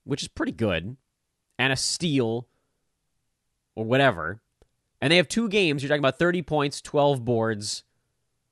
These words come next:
six assists, and two steals.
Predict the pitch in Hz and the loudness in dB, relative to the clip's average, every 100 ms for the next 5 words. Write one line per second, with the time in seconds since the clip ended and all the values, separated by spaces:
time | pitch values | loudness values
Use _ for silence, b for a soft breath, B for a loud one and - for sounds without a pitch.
0 | _ _ - - 170 - 131 - 135 92 | _ _ -6 0 0 0 -4 -2 -2 -2
1 | - - - - _ _ _ _ _ _ | -6 -6 -8 -10 _ _ _ _ _ _
2 | _ _ _ _ _ _ _ _ _ _ | _ _ _ _ _ _ _ _ _ _
3 | 123 120 104 - 151 - 143 101 73 - | -2 -2 -2 -2 -2 -4 -4 -6 -6 -14
4 | - | -16